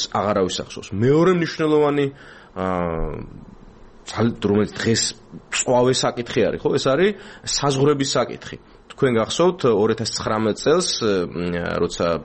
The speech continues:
გავრილოვის ღამის შემდეგ ვლადიმერ პუტინი გამოვიდა იმ გრძელი, გაბრაზებული რაღაც სიტყვით, საქართველოს ისტორიის შესახებ, ტყუილებით აღსავსე სიტყვით, ა,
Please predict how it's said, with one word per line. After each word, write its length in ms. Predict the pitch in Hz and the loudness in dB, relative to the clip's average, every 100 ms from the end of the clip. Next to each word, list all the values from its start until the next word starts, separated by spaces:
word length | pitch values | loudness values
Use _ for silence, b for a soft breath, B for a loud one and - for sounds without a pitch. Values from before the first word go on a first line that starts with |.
| 87 | -6
გავრილოვის 520 | 95 95 98 95 90 | -2 0 2 2 0
ღამის 300 | 98 95 95 | 0 -2 -2
შემდეგ 280 | - 92 90 | -2 0 0
ვლადიმერ 420 | - 92 90 98 90 | 0 -2 0 0 -2
პუტინი 340 | 92 98 92 | -4 -2 -2
გამოვიდა 460 | 82 92 98 82 82 | 0 0 0 0 -2
იმ 120 | 78 69 | -4 -8
გრძელი, 640 | - - - - 95 98 92 | -14 -10 -4 0 2 2 0
გაბრაზებული 800 | 95 87 98 92 101 87 92 92 B B B B | -2 -2 0 2 0 2 2 0 B B B B
რაღაც 300 | 80 87 - | -4 -2 -2
სიტყვით, 440 | - 113 - 147 | -2 -2 0 -2
საქართველოს 500 | 120 - 110 110 101 | 0 -4 0 0 0
ისტორიის 400 | 101 - 104 101 | 0 0 2 2
შესახებ, 480 | - 110 101 - 156 156 120 | 0 -2 -2 0 -2 0 -2
ტყუილებით 520 | - 110 110 101 - | 0 2 2 0 -2
აღსავსე 400 | 107 - 113 120 | -4 -2 -2 0
სიტყვით, 400 | - 123 - 208 | -2 -2 2 0
ა, 640 | - - - - - - | 0 -20 -20 -18 -16 -6